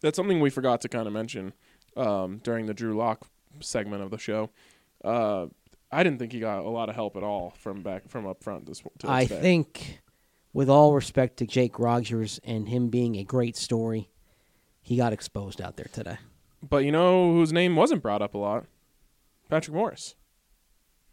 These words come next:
Speaker 1: And I don't know. Anyways.
Speaker 2: Well, how much was he out there, though?
Speaker 1: I don't know. I don't know.
Speaker 2: Because you had McGovern at center, Reisner,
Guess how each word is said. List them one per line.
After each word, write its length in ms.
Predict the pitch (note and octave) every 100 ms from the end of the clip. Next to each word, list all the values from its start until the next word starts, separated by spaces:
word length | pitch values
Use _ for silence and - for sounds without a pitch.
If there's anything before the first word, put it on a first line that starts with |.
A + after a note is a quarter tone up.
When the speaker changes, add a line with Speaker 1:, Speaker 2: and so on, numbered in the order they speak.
| _ _ _ _ _ _
Speaker 1:
And 520 | C3+ C3+ C3+ C3 B2+ B2+ _ -
I 80 | D#3
don't 100 | G3
know. 100 | D3+ _ _ _ _
Anyways. 360 | C#3+ A2+ E2 - _ _ _ -
Speaker 2:
Well, 320 | E3 C#3 - -
how 140 | D3+
much 260 | C#3+ B2+ -
was 120 | G#2+
he 100 | G2+
out 220 | A#2+ C#3
there, 140 | - -
though? 200 | - - _ _ -
Speaker 1:
I 100 | D3+
don't 100 | C#3+
know. 120 | G2+ -
I 100 | B2+
don't 100 | B2
know. 240 | G#2+ G#2 - -
Speaker 2:
Because 320 | D3+ E3+ -
you 80 | D3+
had 100 | C3+
McGovern 460 | C3 C#3+ D3 D#3
at 60 | C#3+
center, 340 | - B2 B2+
Reisner, 440 | - C3+ D3+ C3